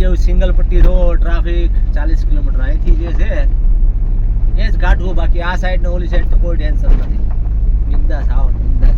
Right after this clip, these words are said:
જાઓ, ફોર વ્હીલ. જો, ના મોટા પહાડો છે. પેલા આ ટનલ નથી ત્યારે આ પહાડો ચડી ચડી આવતા હતા ને જતા હતા,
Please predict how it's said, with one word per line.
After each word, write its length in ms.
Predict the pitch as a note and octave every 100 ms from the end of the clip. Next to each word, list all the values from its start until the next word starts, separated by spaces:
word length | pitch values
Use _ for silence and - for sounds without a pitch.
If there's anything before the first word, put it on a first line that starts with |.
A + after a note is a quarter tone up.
| -
જાઓ, 160 | - -
ફોર 160 | - -
વ્હીલ. 160 | - - - - - - - - - - -
જો, 340 | - - - - - - - - - - - - - - - - -
ના 120 | D3+
મોટા 280 | - - A#2 -
પહાડો 320 | - - - -
છે. 100 | - - - - - - - - - - - - - - -
પેલા 240 | B2+ C3+ C3+
આ 40 | C3+
ટનલ 360 | - - E3+ E3+
નથી 240 | E3 E3 E3
ત્યારે 180 | E3
આ 120 | D#3 D3
પહાડો 280 | D3+ E3 D#3+
ચડી 200 | D#3+ D#3
ચડી 260 | D3+ - - - - -
આવતા 280 | D3 D#3 D#3+
હતા 140 | C#3+
ને 60 | C3+
જતા 280 | C3+ C#3+ A#2
હતા, 160 | G#2